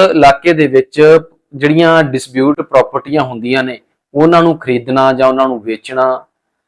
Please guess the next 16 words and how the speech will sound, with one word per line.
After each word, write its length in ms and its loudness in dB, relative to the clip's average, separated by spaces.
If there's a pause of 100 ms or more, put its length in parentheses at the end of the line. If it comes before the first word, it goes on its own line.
(160)
ਜਾਂ 140 4
ਉਹਨਾਂ 160 4
ਦੇ 80 4
ਕਾਗਜ਼ 440 2
ਤਿਆਰ 260 2
ਕਰਨੇ। 320 -6
ਹੁਣ 160 -10
ਜੇ 60 -10
ਪੁਲਿਸ 360 -10
ਨੂੰ 220 -12
ਇਹ 140 2
ਚੀਜ਼ਾਂ 300 -8
ਦਾ 80 0
ਪਤਾ 300 -2
ਲੱਗਦਾ 380 -6
ਹੈ, 60 -12